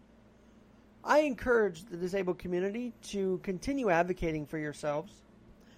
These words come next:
and for the best things, for yourselves and for the best things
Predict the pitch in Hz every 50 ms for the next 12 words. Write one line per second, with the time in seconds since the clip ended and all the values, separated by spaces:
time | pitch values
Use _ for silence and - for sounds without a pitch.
0 | - - - - - - - - 202 208 220 226 226 226 214 233 - - - -
1 | 208 202 208 185 156 196 202 208 - - - - 202 185 185 185 180 170 - -
2 | - - - - - - - - - - - - - - 202 196 185 180 226 233
3 | 220 202 208 185 - 202 196 190 170 185 180 175 - - - 247 277 233 190 175
4 | 180 180 -